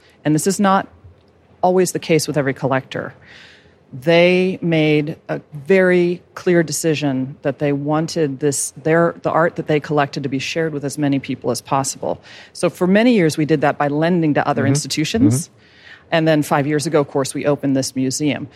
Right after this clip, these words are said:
Speaker 1: The
Speaker 2: Wh-, which
Speaker 1: creation
Speaker 2: is also the lending library, right? I mean, it's, the collection's housed here.
Speaker 1: Yes, it
Speaker 2: Yeah.
Speaker 1: is. And one of the reasons why we picked the architect for this building,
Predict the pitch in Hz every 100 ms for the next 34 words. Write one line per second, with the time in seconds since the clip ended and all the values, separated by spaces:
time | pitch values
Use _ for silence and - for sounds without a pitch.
0 | - _ 165 185 214 214 202 170 226 180
1 | 139 156 196 110 87 80 76 78 110 123
2 | 113 104 117 113 110 - - 151 170 104
3 | 98 98 - 160 - _ _ _ 226 214
4 | 269 294 - - 262 196 156 - 190 185
5 | 185 185 214 226 214 196 185 220 220 208
6 | 185 175 175 165 156 202 185 175 165 175
7 | - - 170 135 - - 165 147 - 165
8 | 160 151 139